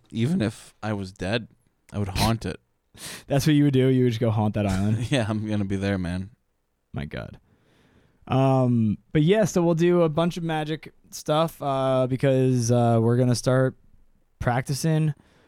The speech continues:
Speaker 2: Um, make sure to check us out on Facebook and YouTube because we're gonna start putting out some videos, some ghost hunting, some, uh, everything, a little bit of everything.
Speaker 1: Yeah, we got the spirit box.
Speaker 2: So, uh, as always, you know, stay vigilant, stay wild, and, uh, stay tuned. We'll, uh, see you next time.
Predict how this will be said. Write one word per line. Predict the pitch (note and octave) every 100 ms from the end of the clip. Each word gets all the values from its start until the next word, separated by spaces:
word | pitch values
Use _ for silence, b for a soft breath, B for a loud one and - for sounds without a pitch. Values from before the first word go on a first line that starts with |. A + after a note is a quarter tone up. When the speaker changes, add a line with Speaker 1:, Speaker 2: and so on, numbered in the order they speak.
| b
Speaker 2:
Um, | A#2 A#2 A#2 A2+ A2+
make | B2
sure | - C3+
to |
check | B2 C3
us | B2+
out | C3+
on | C3 B2+ B2 A#2
Facebook | - C3 - C3
and | A#2
YouTube | A#2+ C#3+ F3 E3+ E3+ F3
because | C#3 C3
we're | B2
gonna | B2+ B2
start | B2+ A#2
putting | C3 B2
out |
some | A2+ G#2+
videos, | C3+ D3+ D3 C#3+
some | - A2+
ghost | B2 C#3+
hunting, | D3+ C#3+ D#3 C#3+ C#3
some, | - A2+ G#2+
uh, | A2 G#2+ G#2+ G#2+ G#2+ G#2+ _ _ _ _ _ -
everything, | A#2 C3+ G#2+ F2 F2+
a |
little | G2+ C#3
bit | D#3 E3
of |
everything. | D#3+ D3 G#2 F2 F#2+ - _ -
Speaker 1:
Yeah, | G#2+ F2+
we | D#2
got | G#2 F2+
the | F2+
spirit | - F#2+ E2
box. | F2 D#2+ - _ _
Speaker 2:
So, | - C3 B2
uh, | B2+ B2+
as | C3 C3+
always, | C#3+ E3+ G3
you | G3+
know, | G#3
stay | A#3+ - D#3+
vigilant, | C#3 D#3+ D#3+ G#3 A#3 - -
stay | - - E3
wild, | D3 D3 E3 G#3 B3 -
and, | D#3+ D#3+ D#3+
uh, | D#3+ D#3+ D#3+
stay | D#3 - F3+
tuned. | D#3+ F#3+ C4
We'll, | A#2+ C3+ D3
uh, | D3+
see | C#3+ D#3+
you | D#3 E3
next | E3+ -
time. | A3+ A#2